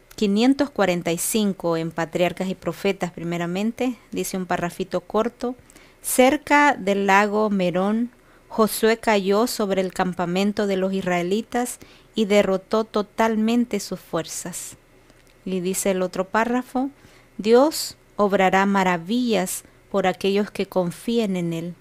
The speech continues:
Si los que profesan ser su pueblo no tienen más fuerzas, es porque confían demasiado en su propia sabiduría y no permiten que el Señor revele su poder en su beneficio. Él ayudará a sus fieles hijos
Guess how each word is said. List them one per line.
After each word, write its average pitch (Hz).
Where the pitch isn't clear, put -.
Si -
los 202
que 202
profesan 214
ser 208
su 196
pueblo 196
no 190
tienen 202
más 185
fuerzas, 254
es 202
porque 233
confían 214
demasiado 214
en 196
su -
propia 196
sabiduría 185
y 202
no 220
permiten 247
que 202
el 190
Señor 196
revele 190
su 196
poder 190
en 196
su 190
beneficio. 185
Él 180
ayudará 196
a 214
sus -
fieles 214
hijos 220